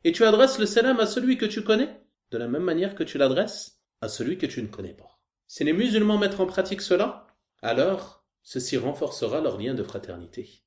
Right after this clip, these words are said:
Le musulman, donc, lorsqu'il sait cela, il doit donner une grande importance à cette chose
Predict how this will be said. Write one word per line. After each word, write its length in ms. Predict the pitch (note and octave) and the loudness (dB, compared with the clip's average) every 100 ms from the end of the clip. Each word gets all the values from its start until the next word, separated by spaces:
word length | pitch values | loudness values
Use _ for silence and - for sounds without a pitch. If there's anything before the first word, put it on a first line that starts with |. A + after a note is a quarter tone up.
| _ - | _ -4
Le 60 | |
musulman, 400 | G#2 C#3 D3 D#3+ | 0 4 4 4
donc, 180 | F#3 D#3+ | 4 2
lorsqu'il 320 | E3 - F3+ | 0 2 2
sait 140 | - E3 | 2 0
cela, 500 | - E3 G3 - _ _ _ | 0 0 -2 -8 _ _ _
il 200 | G2+ G#2 | -6 -6
doit 200 | G#2 A2 | -2 -2
donner 300 | A2 A2 A#2 C3+ | 0 -2 -2 -2
une 180 | G2+ | -4
grande 520 | F2 F2+ F#2+ C3 B2+ G#2+ | -6 -8 -6 -4 -2 -4
importance 500 | - G2+ - B2 - | -6 -10 -10 -10 -10
à 60 | |
cette 200 | - - | -10 -12
chose 640 | - A2+ C3 A#2+ - _ | -6 -4 -4 -6 -12 _